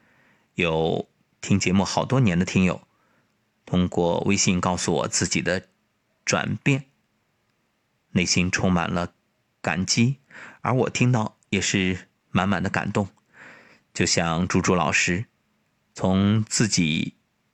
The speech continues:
听到节目开始练习，就不断地记录反馈，又通过这种反馈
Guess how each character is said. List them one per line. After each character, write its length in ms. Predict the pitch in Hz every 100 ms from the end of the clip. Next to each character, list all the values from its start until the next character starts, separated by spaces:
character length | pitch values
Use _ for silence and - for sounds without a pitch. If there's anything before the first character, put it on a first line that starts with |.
| _
听 160 | - 113
到 160 | 104 98
节 200 | 90 92
目 300 | 117 107 - _ _ -
开 120 | 104
始 180 | - 98
练 200 | 107 92
习， 380 | - 87 98 - - - -
就 160 | - 135
不 180 | - 151
断 460 | 151 220 202 147
地 280 | 98 - - _ _ _ _ _ _
记 240 | - - 117
录 260 | 123 107 - _
反 420 | - - 87 - 101
馈， 280 | - 127 - _ _ _ - _ -
又 120 | 101
通 220 | - 113
过 180 | 107 98
这 140 | -
种 180 | 95 104
反 180 | 107 -
馈 240 | - 90